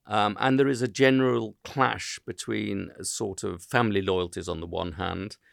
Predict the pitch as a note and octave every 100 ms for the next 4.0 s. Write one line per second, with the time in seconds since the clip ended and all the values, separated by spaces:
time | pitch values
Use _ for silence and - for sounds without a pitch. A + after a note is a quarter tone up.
0 | _ - _ G#2 G2+ G#2+ - C3 A#2 F#2+
1 | F2 E2+ - - F#2 - F2+ F#2 F2+ F2
2 | E2+ - F#2 F2+ F2 F2 E2 F#2+ F#2+ G2
3 | E2+ E2+ D#2+ D#2 E2+ D#2 E2 D#2+ F2 F#2